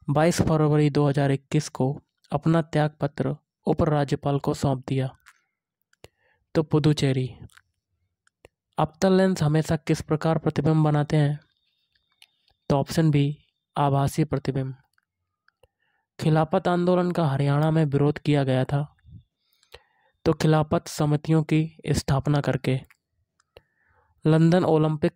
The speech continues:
खेलों में पहलवान योगेश्वर दत्त ने जीता है कांस्य पदक। हमारे राष्ट्रीय चिन्ह के नीचे आदर्श वाक्य क्या है? तो सत्यमेव जयते।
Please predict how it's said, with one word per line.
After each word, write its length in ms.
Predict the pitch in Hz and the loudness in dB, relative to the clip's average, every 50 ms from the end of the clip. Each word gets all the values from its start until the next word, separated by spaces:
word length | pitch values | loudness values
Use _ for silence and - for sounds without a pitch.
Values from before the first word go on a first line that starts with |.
| _ | _
खेलों 260 | - 143 135 147 151 147 | -4 -4 -2 0 -2 -2
में 240 | 143 139 139 147 - _ _ _ _ | -2 -4 -6 -10 -12 _ _ _ _
पहलवान 460 | 147 143 143 143 147 143 156 160 160 | -2 0 0 0 2 2 0 2 2
योगेश्वर 520 | 156 147 143 143 139 143 147 - 165 160 151 | 2 2 2 2 2 0 0 0 0 0 0
दत्त 240 | 139 147 147 - 151 | 0 -2 -2 -2 -2
ने 160 | 147 147 139 | 0 0 0
जीता 280 | 135 135 135 - 147 | 0 0 0 0 0
है 220 | 143 131 131 135 131 - _ _ - - _ _ _ _ _ _ _ _ _ _ _ _ _ _ _ _ _ _ _ _ _ _ _ _ _ - - - - - _ _ _ | 0 0 -2 -4 -8 -12 _ _ -20 -20 _ _ _ _ _ _ _ _ _ _ _ _ _ _ _ _ _ _ _ _ _ _ _ _ _ -20 -20 -20 -20 -20 _ _ _
कांस्य 320 | 156 160 165 165 151 170 156 | 0 0 0 2 0 0 -2
पदक। 520 | - 135 123 127 127 - - - - - _ _ _ _ _ _ _ _ _ _ _ _ _ _ - _ _ _ _ _ _ _ _ - | -2 -2 -2 -2 -4 -6 -10 -16 -20 -20 _ _ _ _ _ _ _ _ _ _ _ _ _ _ -20 _ _ _ _ _ _ _ _ -2
हमारे 380 | 151 147 156 160 160 165 165 | 0 2 2 4 4 2 2
राष्ट्रीय 460 | 156 160 156 156 - - 170 170 170 | 2 2 0 -2 -2 0 2 2 2
चिन्ह 300 | 160 - 175 165 165 165 | 2 2 0 2 2 2
के 140 | 156 170 156 | 2 2 2
नीचे 440 | 147 147 147 - - 156 151 151 160 - - | 2 2 0 0 0 0 0 0 -2 -6 -6
आदर्श 420 | - 143 143 135 151 151 151 - - | -4 -2 -2 0 0 0 0 -2 -2
वाक्य 340 | 143 147 143 139 - 151 147 | -2 -2 -4 -2 -2 -2 0
क्या 180 | - 151 147 | 0 0 2
है? 200 | 143 139 143 143 - - - - - _ _ _ _ _ _ _ _ _ _ _ _ _ _ - _ _ _ _ _ _ _ _ | 2 0 -2 -4 -8 -14 -18 -20 -20 _ _ _ _ _ _ _ _ _ _ _ _ _ _ -20 _ _ _ _ _ _ _ _
तो 100 | - 160 | -2 -2
सत्यमेव 640 | - - 170 160 - - 165 156 151 147 147 139 143 | 0 0 -2 -2 0 0 2 2 2 2 2 0 -2
जयते। 420 | - - 135 127 - - 131 131 | -2 -2 -4 -4 -4 -4 -6 -6